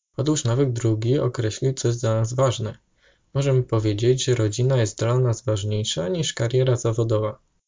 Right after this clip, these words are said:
ale nie przekłada się to bezpośrednio na konkretne działania.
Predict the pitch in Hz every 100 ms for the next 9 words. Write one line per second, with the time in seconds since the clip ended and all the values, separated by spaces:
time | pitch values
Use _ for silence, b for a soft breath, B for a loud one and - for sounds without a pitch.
0 | _ _ _ - 117 139 131 - 123 110
1 | 117 120 127 123 123 117 - 120 - 120
2 | 113 127 123 113 117 113 110 117 117 127
3 | 123 107 -